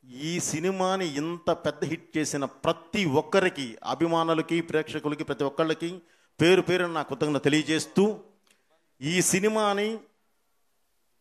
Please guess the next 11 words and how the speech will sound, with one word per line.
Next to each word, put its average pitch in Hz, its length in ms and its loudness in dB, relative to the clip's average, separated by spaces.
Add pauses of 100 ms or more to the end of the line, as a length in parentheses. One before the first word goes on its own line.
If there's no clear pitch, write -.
(1300)
మళ్ళీ 170 580 0
రేపు 180 280 0
ముప్పైవ 160 480 4
తారీఖు, 143 340 2
అంటే 143 260 2
ఎల్లుండండి, 123 500 0 (1000)
ముప్పైవ 170 480 2
తారీఖు 151 400 0
రీ 135 240 2
రిలీజ్ 143 320 -2
చేస్తున్నాము. 127 600 -2